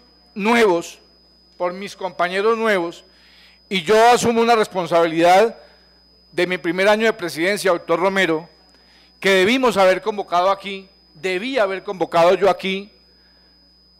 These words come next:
por lo menos para información general sobre la pertinencia y la importancia que para nosotros debe revestir, o por lo menos tener conocimiento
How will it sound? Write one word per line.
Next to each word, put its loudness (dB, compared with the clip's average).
por 2
lo 2
menos -2
para 2
información -2
general 0
sobre 0
la 0
pertinencia -2
y -4
la 2
importancia -4
que -4
para 0
nosotros 0
debe 4
revestir, -2
o -6
por 0
lo 0
menos -4
tener -2
conocimiento -2